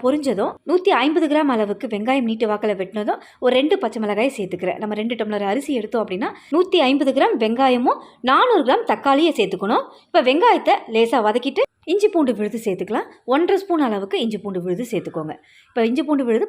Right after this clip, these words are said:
பச்சை வாசனை இல்லாம ஒரு குறைவான தீயில வச்சு நல்லா வதக்கிக்கோங்க. ரொம்ப ப்ரௌனிஷா வதக்கி எடுக்க வேண்டாம், பச்சை வாடை போனா போதும். இப்ப இந்த அளவுக்கு வதங்கினதும் நானூறு கிராம் அளவுக்கு தக்காளி, நல்லா பழுத்த தக்காளியா சேர்த்துக்கோங்க. அப்பதான் நல்லா குழஞ்சு கொடுக்கும். தக்காளி முழுசு முழுசா கண்ணுக்கு தெரியாத அளவுக்கு நல்லா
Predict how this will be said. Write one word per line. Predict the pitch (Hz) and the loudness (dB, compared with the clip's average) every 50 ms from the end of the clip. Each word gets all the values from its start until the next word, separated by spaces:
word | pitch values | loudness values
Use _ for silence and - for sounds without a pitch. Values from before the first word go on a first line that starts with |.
| - | -2
பச்சை | 254 240 - 370 302 | -2 -2 0 0 0
வாசனை | 285 294 294 294 277 240 | 0 0 -2 -2 -4 -2
இல்லாம | 214 208 196 208 311 - - - - _ _ _ - 220 | -2 -2 -2 -2 -4 -6 -6 -12 -20 _ _ _ -4 -4
ஒரு | 226 226 233 | -4 -2 0
குறைவான | 285 302 320 311 302 320 330 349 381 - - | 0 2 2 2 2 2 2 2 0 0 -2
தீயில | 254 226 226 208 | -2 -2 -2 -2
வச்சு | 202 208 339 262 | -2 -4 -4 -4
நல்லா | 202 185 202 190 | -4 -4 -4 -4
வதக்கிக்கோங்க. | 185 185 190 196 190 180 196 185 220 311 494 - - - | -4 -6 -6 -6 -6 -4 -4 -2 -2 -4 -4 -4 -2 0
ரொம்ப | 302 294 339 381 480 427 233 | 2 2 4 2 2 2 2
ப்ரௌனிஷா | 240 262 269 285 311 320 294 311 359 359 247 | 2 4 4 4 4 2 2 2 0 0 0
வதக்கி | 202 185 185 208 220 254 233 | -2 -4 -4 -6 -4 -2 -2
எடுக்க | 180 170 185 185 | -2 -2 -4 -6
வேண்டாம், | 190 185 185 277 440 - - - _ _ - | -6 -4 -4 -4 -6 -6 -10 -20 _ _ -4
பச்சை | 294 285 302 - 403 359 | -4 -4 0 2 2 4
வாடை | 320 320 370 359 - | 4 4 2 2 0
போனா | 247 226 233 254 - - | 0 -2 -2 -2 -2 -2
போதும். | 190 185 185 175 - - - _ _ | -2 -2 -2 -2 -4 -12 -18 _ _
இப்ப | - 269 254 | -6 -4 -2
இந்த | 269 285 285 | 0 0 2
அளவுக்கு | 269 277 302 254 254 190 | 2 0 0 -2 -4 -4
வதங்கினதும் | 196 190 190 226 226 214 196 196 285 453 - - - - - - 247 254 | -4 -4 -4 -4 -4 -4 -4 -4 -4 -4 -6 -10 -20 -20 -12 -6 0 2
நானூறு | 269 330 415 453 415 311 240 226 | 2 2 2 2 0 -2 0 0
கிராம் | 262 294 269 226 | 0 0 0 -2
அளவுக்கு | 202 185 180 185 262 - - - | -2 -4 -6 -6 -8 -10 -6 -8
தக்காளி, | 202 180 190 - 208 214 220 220 | -8 -6 -4 -4 -4 -2 -2 -4
நல்லா | 220 254 262 - - | -4 -6 -6 -4 -4
பழுத்த | 233 247 269 262 277 254 - | -2 -2 -2 -2 -4 -2 -2
தக்காளியா | 214 214 208 196 196 208 196 - | -2 -2 -2 -4 -2 -4 -4 -4
சேர்த்துக்கோங்க. | 196 180 180 180 185 180 190 269 403 - - - - - - 277 | -8 -8 -8 -6 -6 -4 -4 -4 -6 -8 -10 -20 -14 -8 -6 -4
அப்பதான் | - 269 277 330 320 262 | 0 2 2 2 2 0
நல்லா | 226 208 247 302 349 330 330 - | -2 -2 0 -2 -2 -2 -4 -6
குழஞ்சு | - 240 254 311 285 247 226 - | -4 -2 -2 -2 -2 -4 -6 -6
கொடுக்கும். | 180 170 - 180 - - - | -8 -8 -8 -10 -8 -2 -2
தக்காளி | 302 302 - 480 494 392 359 285 294 | -2 0 2 4 4 4 6 4 4
முழுசு | 320 320 - 339 | 2 0 0 0
முழுசா | 311 294 311 370 359 359 | 0 0 2 0 0 0
கண்ணுக்கு | 269 254 302 294 - - | 0 0 0 0 0 0
தெரியாத | 262 254 254 254 240 240 | 2 2 2 2 0 0
அளவுக்கு | 214 214 226 226 359 285 254 | -2 -2 -2 -2 -2 -2 0
நல்லா | 233 269 277 | 0 0 -2